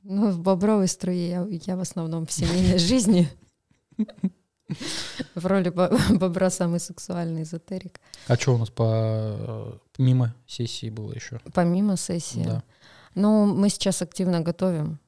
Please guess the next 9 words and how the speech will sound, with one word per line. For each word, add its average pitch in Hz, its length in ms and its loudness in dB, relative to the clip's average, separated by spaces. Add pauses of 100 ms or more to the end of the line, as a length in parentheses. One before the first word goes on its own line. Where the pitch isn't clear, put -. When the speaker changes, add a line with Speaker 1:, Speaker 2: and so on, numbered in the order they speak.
(160)
Speaker 1:
выступление, 175 680 -2
которое 156 280 -8
будет 156 280 -8
завтра. 160 560 -6 (320)
Мы 160 120 -4
показываем 156 640 -4
на 156 400 -2
фестивале 160 640 -4
"Поклон", 160 580 -8